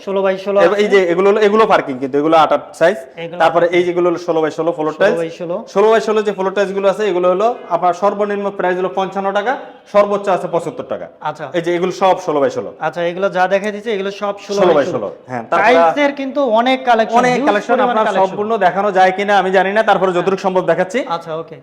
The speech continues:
Speaker 2: এগুলো হলো বারো ইঞ্চি by চব্বিশ ইঞ্চি সাইজ। এখানে প্রাইস হলো আশি থেকে নব্বই টাকা per square feet। এখানে
Speaker 1: আচ্ছা।
Speaker 2: যা আছে এগুলো সবই বারো ইঞ্চি by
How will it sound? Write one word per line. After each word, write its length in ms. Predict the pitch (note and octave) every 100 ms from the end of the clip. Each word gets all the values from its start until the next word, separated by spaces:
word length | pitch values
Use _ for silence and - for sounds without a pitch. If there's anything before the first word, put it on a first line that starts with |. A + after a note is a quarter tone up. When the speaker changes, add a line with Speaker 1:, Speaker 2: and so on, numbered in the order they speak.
| _
Speaker 2:
এগুলো 320 | A#3 A#3 A#3
হলো 120 | A3 G3+
বারো 200 | E3+ F3
ইঞ্চি 180 | F3
by 100 | F3+
চব্বিশ 320 | F3+ F#3 E3 F3
ইঞ্চি 200 | E3 E3
সাইজ। 260 | F3 G#3 - - -
এখানে 260 | F#3+ G3+ G#3
প্রাইস 280 | G3+ F#3
হলো 100 | G3+
আশি 200 | F#3 F3
থেকে 180 | F#3+ G3
নব্বই 220 | F#3+ E3+
টাকা 160 | D#3+ D#3+
per 120 | D#3
square 300 | D#3 D3+ E3
feet। 300 | G3+ A3 -
এখানে 0 |
Speaker 1:
আচ্ছা। 200 | D#3+ F3
Speaker 2:
যা 120 | E3 E3+
আছে 180 | E3+
এগুলো 180 | E3+ D#3+
সবই 240 | D#3+ E3 D#3+
বারো 160 | D3+
ইঞ্চি 180 | D3+
by 100 | D#3+